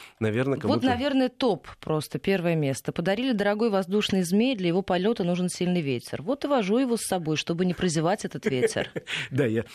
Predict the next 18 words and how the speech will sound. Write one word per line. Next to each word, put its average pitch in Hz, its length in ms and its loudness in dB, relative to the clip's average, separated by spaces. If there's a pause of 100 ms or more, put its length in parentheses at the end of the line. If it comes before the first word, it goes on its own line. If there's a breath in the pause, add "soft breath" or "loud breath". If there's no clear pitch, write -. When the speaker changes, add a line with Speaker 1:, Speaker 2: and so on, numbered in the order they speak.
(120 loud breath)
Speaker 1:
себе 127 160 -2
представляю, 120 540 0
человек 117 280 -4
едет 123 400 0
по 107 60 -6
трассе 120 360 -2
Москва-Санкт-Петербург, 107 1080 -2
и - 40 -6
вдруг 110 260 -8 (280 loud breath)
начинает 113 480 0
дуть 123 160 0
сильный 110 340 0
ветер, 123 300 -2
останавливается 107 640 -2
и - 20 -10
запускает 95 460 -4
воздушный 92 480 -6 (340 loud breath)
змей. 95 300 -4